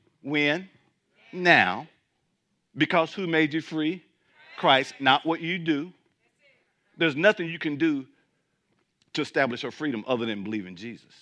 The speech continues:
You can't work your way into this kind of freedom. That's not how that works. Stand strong in that freedom. What? The freedom whereby Christ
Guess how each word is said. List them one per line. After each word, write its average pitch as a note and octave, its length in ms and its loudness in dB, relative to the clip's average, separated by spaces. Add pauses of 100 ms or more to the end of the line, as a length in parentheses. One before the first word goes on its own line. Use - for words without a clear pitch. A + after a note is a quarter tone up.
(360)
You - 680 -20
can't E3 260 -4
work C#3+ 240 0
your B2+ 120 0
way A#2 180 -2
into G#2+ 180 -10
this G#2+ 160 -10
kind G#2 180 -12
of F#2 80 -20
freedom. A2+ 340 -12 (2000)
That's - 160 -14
not D3 120 -8
how B2+ 100 -8
that A2 140 -12
works. A2 220 -14 (1080)
Stand F#3+ 460 0
strong G3 400 -4
in A#2+ 80 -4
that A2 120 -6
freedom. A2 440 -10
What? C3 200 -6 (320)
The A#2 100 -12
freedom B2+ 280 -4
whereby A2+ 260 -4
Christ C3 520 -6